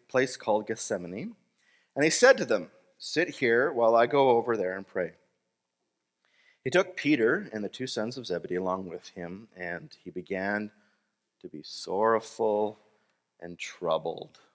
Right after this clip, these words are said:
It's like you could see his mood turning, and if I was Peter there, I'd be like, "I'm outta here. This is too much emotions for me,"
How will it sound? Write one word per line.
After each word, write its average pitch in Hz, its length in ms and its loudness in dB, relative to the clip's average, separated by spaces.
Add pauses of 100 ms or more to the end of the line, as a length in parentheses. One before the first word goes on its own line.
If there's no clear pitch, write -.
(1400)
It's 78 160 -16
like 76 120 -6
you 69 40 -20
could 76 140 -12
see - 180 -6
his 107 220 -6
mood 90 520 -6
turning, 87 400 -8
and 87 120 -8
if - 120 -10
I 110 320 6
was 98 500 -2 (440)
Peter 107 380 0
there, 110 280 8
I'd 104 180 6
be 98 80 0
like, 87 240 2
"I'm 104 220 0
outta 107 240 4
here. 87 240 -4
This 92 200 -6
is 92 180 -12
too 147 280 -8
much 135 280 -2
emotions 113 800 -8
for - 180 -6
me," 92 320 -8